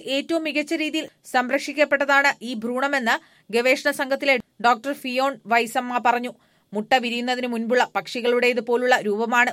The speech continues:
ഭ്രൂണത്തിനുള്ളത്. അതിനാൽ പക്ഷികളും ഡിനോസറുകളും തമ്മിലുള്ള ബന്ധം സംബന്ധിച്ച സുപ്രധാന പഠനങ്ങൾക്ക് ഈ ഫോസിൽ ഭ്രൂണം സഹായകരമാകുമെന്ന് ഗവേഷകർ വാദിക്കുന്നു. അതേസമയം ഈ ഭ്രൂണം പല്ലില്ലാത്ത ഡിനോസർ വിഭാഗമായ theropod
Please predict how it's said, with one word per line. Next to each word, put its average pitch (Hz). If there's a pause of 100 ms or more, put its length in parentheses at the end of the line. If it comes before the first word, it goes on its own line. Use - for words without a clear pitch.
(100)
ഭ്രൂണത്തിനുള്ളത്. 240 (280)
അതിനാൽ 302 (100)
പക്ഷികളും 311
ഡിനോസറുകളും 294
തമ്മിലുള്ള 294
ബന്ധം 269
സംബന്ധിച്ച 277 (140)
സുപ്രധാന 269
പഠനങ്ങൾക്ക് 277 (400)
ഈ 254
ഫോസിൽ 269
ഭ്രൂണം 277 (320)
സഹായകരമാകുമെന്ന് 277
ഗവേഷകർ 247
വാദിക്കുന്നു. 240 (100)
അതേസമയം 240
ഈ 220
ഭ്രൂണം 233 (360)
പല്ലില്ലാത്ത 254 (120)
ഡിനോസർ 233
വിഭാഗമായ 247 (100)
theropod 240